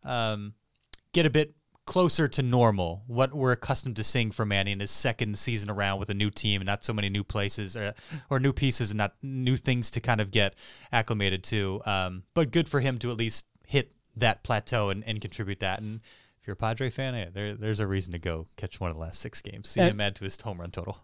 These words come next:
Speaker 2: And Hosmer actually told us this in spring training as well. So what's different about us this year is I haven't gone through the grind of the free agent thing.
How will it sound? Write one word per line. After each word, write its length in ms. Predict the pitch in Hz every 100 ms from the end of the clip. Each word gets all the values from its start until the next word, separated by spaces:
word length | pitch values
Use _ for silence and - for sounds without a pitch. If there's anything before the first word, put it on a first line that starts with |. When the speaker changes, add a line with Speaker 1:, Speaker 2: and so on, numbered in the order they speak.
| _
Speaker 2:
And 120 | 160
Hosmer 320 | 151 220 165 165
actually 240 | 165 156
told 220 | 151 156
us 80 | 143
this 140 | 156 143
in 60 |
spring 260 | 147 160 143
training 320 | 156 147 139
as 100 | 123
well. 320 | 175 170 147 -
So 140 | - 147
what's 200 | 165 143
different 280 | 180 185 156
about 180 | 151 139
us 120 | -
this 200 | 180 -
year 180 | 139 135
is 120 | - - - - _ _ _
I 100 | 170
haven't 240 | 254 285
gone 240 | 185 196 220
through 80 | 190
the 100 | 160
grind 320 | 160 160 180
of 60 |
the 60 | 143
free 260 | - 165 139
agent 300 | 151 143 123
thing. 260 | 131 143